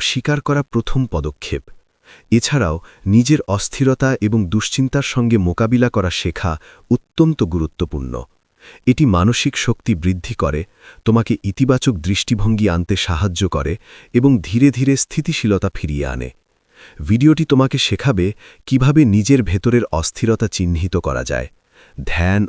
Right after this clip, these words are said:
ও সচেতনতার মাধ্যমে মন প্রশান্ত রাখা যায় এবং কিভাবে দুশ্চিন্তার মোকাবিলা করে জীবনের প্রতিটি মুহূর্তকে আরও ইতিবাচকভাবে গ্রহণ করা যায়। তুমি যদি আজকের দিনের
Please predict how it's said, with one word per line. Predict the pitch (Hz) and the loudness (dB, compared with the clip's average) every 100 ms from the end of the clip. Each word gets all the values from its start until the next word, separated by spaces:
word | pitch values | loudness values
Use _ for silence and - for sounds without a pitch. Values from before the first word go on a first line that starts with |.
| - | -2
ও | 90 | -6
সচেতনতার | - 90 110 113 110 107 95 | -4 -4 0 0 2 2 0
মাধ্যমে | 69 65 87 92 92 - - - | 0 -2 0 2 0 -4 -14 -4
মন | 76 98 110 | 0 4 2
প্রশান্ত | - 87 - 113 110 | 0 -2 0 0 0
রাখা | 87 76 87 | 0 -2 -2
যায় | 76 82 92 _ - - | -2 -4 -6 _ -20 -4
এবং | 120 131 127 | 0 2 0
কিভাবে | - 135 147 117 98 - - - | 0 2 4 4 0 -4 -20 -6
দুশ্চিন্তার | 71 131 - 160 147 147 | -2 0 0 0 2 2
মোকাবিলা | 104 85 - 131 139 131 | 2 0 0 2 4 2
করে | 80 67 82 - - | 0 -4 -6 -10 -10
জীবনের | 82 120 139 151 147 | -2 2 4 4 2
প্রতিটি | - 135 147 135 | 0 0 2 2
মুহূর্তকে | 85 87 131 - 98 69 64 - - - | 2 2 0 0 -2 -2 -8 -12 -8 0
আরও | 107 123 - | 2 2 -2
ইতিবাচকভাবে | 104 151 151 - 147 107 101 113 | -2 2 2 2 0 2 2 2
গ্রহণ | 82 82 90 80 | 0 0 0 0
করা | 65 58 | -2 -4
যায়। | 64 62 - _ _ _ - - - | -6 -8 -12 _ _ _ -20 -20 2
তুমি | 139 151 | 4 6
যদি | 156 151 - | 4 2 2
আজকের | 85 95 - 143 127 | 0 0 2 2 4
দিনের | 127 131 | 4 4